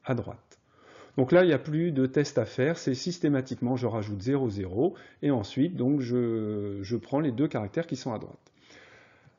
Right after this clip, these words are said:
Voilà, donc là, euh, on peut regarder donc le,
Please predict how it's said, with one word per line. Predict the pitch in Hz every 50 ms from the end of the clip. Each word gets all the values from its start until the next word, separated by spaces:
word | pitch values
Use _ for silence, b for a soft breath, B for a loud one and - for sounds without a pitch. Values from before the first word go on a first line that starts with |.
| B _ _
Voilà, | 165 170 147 107 107
donc | 117 139 147 - -
là, | 175 170 165 151 - - -
euh, | 135 123 123 127 135
on | 139 143
peut | 147 151 147
regarder | 143 131 135 127 143 143 135 131 135 143 143
donc | 127 120 113 110 - -
le, | 117 113 110 107 107 104 104 101 101 101 101